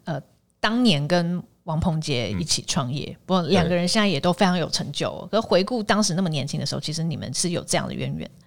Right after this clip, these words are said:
Speaker 2: 对，而且，诶，后来，后来，其实我们这次比赛，去年比赛完回来之后，还有，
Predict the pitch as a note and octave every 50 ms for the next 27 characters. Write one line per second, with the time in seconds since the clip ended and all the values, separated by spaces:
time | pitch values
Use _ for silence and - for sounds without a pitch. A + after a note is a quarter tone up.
0 | _ _ _ _ _ _ _ - D#3 A#2+ D#2+ D#2+ - - E3 G3 A3+ - - -
1 | A#2 B2 A#2+ C#3+ - - B2 F#2+ F2 A#2+ F3 G3 C3 F#2 E2+ - - E3 D3+ A#2+
2 | G#2 G2+ - F#2+ F2+ F#2+ G#2 C#3+ D#3 F3+ D3 - F#2 E2 D#2+ - C#3+ A#2+ G2 G2+
3 | G2+ A2 - - - A#2 A2 F2+ D2+ - - B2+ B2 G#2+ F#2 - G2+ G2+ G2+ E2
4 | D2+ F2 G2+ A2+ G#2+ G2 G2+ G2+ G#2 F2 D2 -